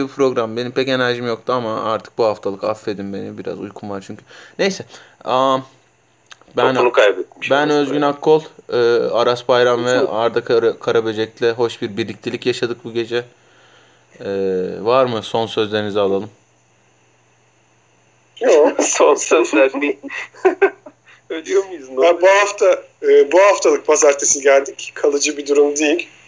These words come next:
Speaker 3: E, programımız bu hafta böyle şekillendi diyelim.
Speaker 2: Ama tercih ederlerse sen tercih etmez misin pazartesi gelmeyi?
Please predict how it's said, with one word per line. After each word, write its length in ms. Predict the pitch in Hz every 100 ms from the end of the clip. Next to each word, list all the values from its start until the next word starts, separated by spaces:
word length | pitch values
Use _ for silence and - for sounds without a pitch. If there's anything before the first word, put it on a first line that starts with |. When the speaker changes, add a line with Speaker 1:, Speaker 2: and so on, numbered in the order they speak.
| _ _ _ 139
Speaker 3:
E, 140 | 131
programımız 600 | - 147 139 135 151 143
bu 80 | 139
hafta 280 | 123 - 143
böyle 160 | 131
şekillendi 760 | 127 135 - 117 113 113 127 - - _ _ 123
diyelim. 220 | 123 131
Speaker 2:
Ama 100 | 208
tercih 420 | - 117 117 139
ederlerse 720 | 131 139 139 147 135 - 165 - _ _ _ _ -
sen 220 | 131 117
tercih 340 | 120 117 120
etmez 280 | 120 175 202
misin 220 | - -
pazartesi 600 | - 98 95 - 101 -
gelmeyi? 380 | 92 90 92